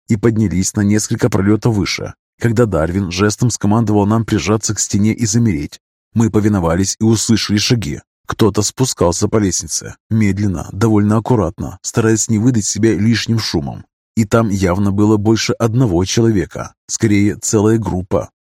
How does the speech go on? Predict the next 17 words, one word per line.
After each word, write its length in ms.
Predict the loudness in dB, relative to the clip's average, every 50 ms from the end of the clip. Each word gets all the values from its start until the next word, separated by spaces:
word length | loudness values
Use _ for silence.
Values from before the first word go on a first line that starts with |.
| _ _ _
Дарвин 400 | -2 0 0 2 0 0 0 0
резко 320 | 2 2 0 0 0 -2
взмахнул 540 | -2 -2 0 -2 -2 0 0 0 0 2 2
рукой, 400 | 0 0 0 -2 -4 -4 -4 -8 -6
бросив 360 | 0 2 2 2 2 0 -2
на 100 | -2 -2
ступеньки 480 | -2 -4 -2 0 2 2 2 2 -2
следующего 560 | -2 0 2 2 2 2 2 2 2 0 0 2
пролета 420 | 2 2 2 2 2 2 0 0
дымовую 460 | 0 2 2 2 2 4 2 2 2
шашку. 500 | 0 -2 -4 -6 -8 -10 -12 -14 -16 -16 -16 _ _ _ _ _ 0
И 80 | 2
лестницу 540 | 4 4 2 2 0 -2 -4 -4 -4 -6 -6 0
тут 200 | 0 0 2 2
же 100 | 2 0
заволокло 540 | 2 2 4 4 4 4 2 2 2 2 4
дымом. 420 | 2 0 -2 -2 -6 -12 -14 -16